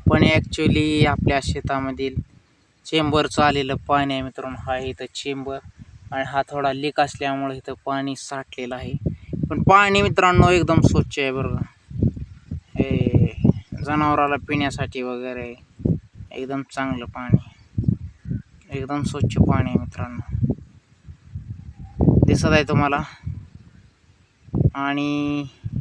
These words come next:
पाहू शकता तुम्ही तळ्याच्या काठावर असल्यावानी पाणी आहे मित्रांनो हे. ओके, चला तर मित्रांनो, आपल्याला दुसरं काम आहे आता, आपण जाऊया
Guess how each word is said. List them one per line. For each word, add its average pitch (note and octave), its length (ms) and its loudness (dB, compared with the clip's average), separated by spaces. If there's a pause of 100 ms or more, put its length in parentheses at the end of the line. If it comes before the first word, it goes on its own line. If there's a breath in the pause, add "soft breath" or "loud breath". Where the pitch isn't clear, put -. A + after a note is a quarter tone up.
(640)
पाहू C3+ 200 -4
शकता - 340 -2
तुम्ही - 360 6 (1500)
तळ्याच्या C3 340 -10 (160)
काठावर C3+ 460 -2
असल्यावानी B2+ 440 -6 (140)
पाणी C3 240 -4
आहे B2+ 100 -10
मित्रांनो B2 460 -12
हे. B2+ 300 -16 (3250)
ओके, D3+ 380 -2 (920 loud breath)
चला G3 260 6
तर F#3 80 4
मित्रांनो, F3 360 4
आपल्याला D3 280 2
दुसरं C#3+ 260 -4
काम D3 380 2
आहे C#3+ 80 4
आता, B2+ 200 -2
आपण C3 400 -2
जाऊया B2+ 360 -4